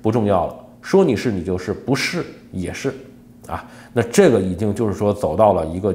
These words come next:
一个，一个极端了啊。这已经就是说是他的法律所没有办法囊括的地方了，就是说已经到了就是说任意的，就是说翻手为云，覆手为雨的地步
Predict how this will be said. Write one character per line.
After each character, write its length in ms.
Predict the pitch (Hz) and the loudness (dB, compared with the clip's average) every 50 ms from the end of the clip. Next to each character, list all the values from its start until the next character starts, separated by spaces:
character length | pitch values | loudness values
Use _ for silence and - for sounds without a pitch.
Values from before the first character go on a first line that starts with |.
| - - | -2 -4
一 100 | 101 107 | -2 0
个， 100 | 113 107 | 0 0
一 120 | 82 92 104 | 0 0 0
个 100 | 117 104 | 0 -2
极 300 | - - - - 107 107 | -2 -4 -6 -4 -2 2
端 220 | 120 120 117 117 | 4 4 4 4
了 60 | 101 | 2
啊。 180 | 80 76 - - - - - - | 0 -2 -6 -10 -14 -20 -10 -2
这 140 | - 165 143 | 2 2 4
已 100 | 113 104 | 4 4
经 200 | 127 131 120 - | 2 2 2 2
就 120 | 151 143 | 2 2
是 40 | 123 | 2
说 160 | 110 127 127 | 4 2 0
是 140 | 123 131 135 | 0 0 -2
他 80 | 135 147 | -2 -2
的 100 | 139 120 | -2 -2
法 320 | - - 107 87 82 85 | 0 0 -2 -2 0 -2
律 220 | 98 143 160 131 98 | -2 -2 -2 -2 -4
所 440 | - - 104 90 85 87 92 - - - - - - | -6 -6 -6 -4 -2 -2 -2 -4 -8 -16 -18 -12 -4
没 180 | 131 135 147 | 2 4 4
有 80 | 180 170 | 4 6
办 120 | 180 170 | 4 2
法 120 | 135 107 95 | 2 0 0
囊 280 | 98 98 95 104 143 156 | 0 0 -2 -2 -2 -2
括 220 | - 233 240 165 | 0 0 2 2
的 80 | 110 98 | 2 0
地 120 | 101 95 | -2 -4
方 220 | 87 92 80 82 80 | -6 -6 -6 -6 -8
了， 80 | - - - - | -10 -12 -14 -6
就 100 | - 135 | -4 -2
是 60 | 123 | 0
说 120 | 127 139 135 | 2 2 0
已 140 | 117 107 | 0 0
经 160 | 113 165 175 165 | 0 0 0 2
到 180 | 196 180 147 | 4 4 4
了 80 | 117 113 | 2 0
就 160 | 117 143 139 | 0 0 0
是 60 | 123 | 0
说 180 | 117 139 135 143 | 2 2 2 2
任 400 | 147 160 214 208 165 135 139 170 | 2 2 2 2 2 2 -2 -2
意 160 | 202 202 151 | -4 -4 -4
的， 160 | 98 87 71 76 | -4 -4 -4 -4
就 120 | 107 120 | -4 -4
是 60 | 113 107 | -4 -2
说 140 | 127 135 123 | -2 -2 -2
翻 160 | - 175 170 | 0 0 0
手 100 | 160 117 | 0 0
为 140 | 113 135 143 | 0 0 0
云， 160 | 139 143 151 | 0 -2 -2
覆 160 | 147 - 147 | -4 -4 -4
手 120 | 120 104 98 | -2 0 0
为 120 | 131 151 | 0 0
雨 140 | 131 98 80 | -2 -2 -2
的 100 | 95 104 | -2 -2
地 160 | - 143 117 | -2 -2 -4
步 240 | 98 87 - - | -4 -6 -8 -10